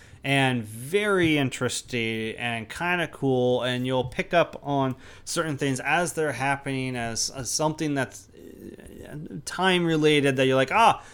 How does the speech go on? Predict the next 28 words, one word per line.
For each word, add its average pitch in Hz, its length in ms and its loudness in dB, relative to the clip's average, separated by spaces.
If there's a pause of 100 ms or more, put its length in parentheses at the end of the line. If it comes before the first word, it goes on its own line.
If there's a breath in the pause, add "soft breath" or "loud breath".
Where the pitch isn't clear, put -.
(200 loud breath)
I 185 160 0
bet 180 240 0
that's 170 200 2
a - 40 -2
thing 180 420 0
that 151 100 -2
we're 160 120 0
gonna 151 260 -2
see 170 200 -4
shortly 151 600 -2
was 143 240 0
actually 143 340 -2
this 196 180 2
character," 117 680 -2
or 113 100 -2
whatever. 117 460 -2 (680)
It 139 220 4
is, 127 220 2 (200)
it 127 460 -2
does 127 220 4
have 147 200 6
its 180 100 -4
issues. 165 560 2 (200 soft breath)
It - 100 -16
does 131 220 -2
have 156 200 2
its 160 140 -4
flaws. 147 600 4